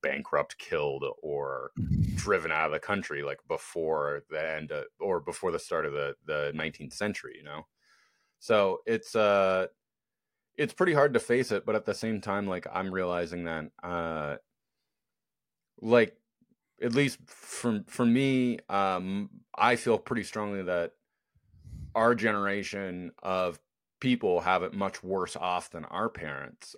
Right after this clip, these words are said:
Speaker 1: uh, and I'm very resentful about that. And I can't leave that to my children. And, like, things are gonna get a lot worse if we don't actively fight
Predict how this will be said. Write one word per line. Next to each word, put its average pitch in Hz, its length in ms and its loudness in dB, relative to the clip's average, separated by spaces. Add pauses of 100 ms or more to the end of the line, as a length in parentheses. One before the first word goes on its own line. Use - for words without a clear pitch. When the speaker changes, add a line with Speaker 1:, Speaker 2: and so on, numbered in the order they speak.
Speaker 1:
uh, 90 200 -2
and 87 80 -2
I'm 90 120 -4
very 92 520 2
resentful 76 640 -6
about 69 320 -8
that. 67 300 -10 (580)
And 95 460 0
I 95 120 0
can't - 340 -2
leave 98 180 -4
that 87 160 0
to - 60 -10
my 80 120 -4
children. 69 440 -6
And, 85 100 -10
like, 90 160 -6
things 107 280 -2
are 104 60 -2
gonna 95 140 -2
get 87 120 0
a 78 60 0
lot 85 500 0
worse 82 340 0
if 85 160 -8
we 87 100 -4
don't 82 260 -4
actively 82 580 -4
fight 80 400 -2